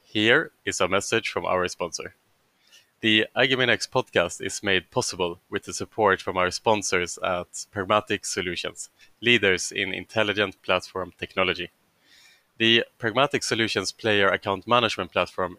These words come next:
is an incredibly powerful technology stack for today's gaming business. Their modern modular platform provides all the core services to power your business, and their SaaS licensing model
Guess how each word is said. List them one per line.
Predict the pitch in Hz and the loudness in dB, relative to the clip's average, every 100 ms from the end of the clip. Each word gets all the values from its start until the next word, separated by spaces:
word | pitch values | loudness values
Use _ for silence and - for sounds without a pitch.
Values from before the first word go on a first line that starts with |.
| _ | _
is | 95 107 | -6 0
an | 104 101 98 | 0 0 -4
incredibly | 104 - - - 139 120 98 98 | -10 -8 -8 -2 0 0 0 -2
powerful | - 110 104 95 - 87 | 0 2 4 2 -4 -8
technology | - - 107 95 92 | -10 -4 0 0 -2
stack | - 90 87 _ _ _ _ | -2 0 0 _ _ _ _
for | 101 | -6
today's | 92 101 107 107 101 - _ | -6 0 2 2 0 -6 _
gaming | - 92 92 | -4 -4 -4
business. | 85 87 67 - - _ _ _ _ _ - - - | -4 -6 -8 -12 -14 _ _ _ _ _ -20 -20 0
Their | 98 95 | 2 4
modern | 113 120 107 95 92 - | 2 4 2 2 -6 -4
modular | 127 131 113 95 | 0 4 2 2
platform | 101 90 - 87 | 0 0 -2 -8
provides | - 98 92 90 - | -4 0 0 0 -6
all | 120 131 127 | -2 0 0
the | 113 | -4
core | - 104 | -4 -4
services | 92 107 98 95 - 87 - | -2 0 0 -2 -4 -6 -8
to | 95 | -6
power | - 95 92 | -2 -2 -2
your | 92 127 127 | -2 0 0
business, | 101 87 - 87 - - - - - | 0 -4 -6 -8 -8 -12 -20 -14 -8
and | 95 | -4
their | 98 98 | -2 0
SaaS | - 113 101 98 - | 0 2 2 2 0
licensing | 127 127 107 98 92 | 0 0 -4 -4 -4
model | 92 90 | -2 -4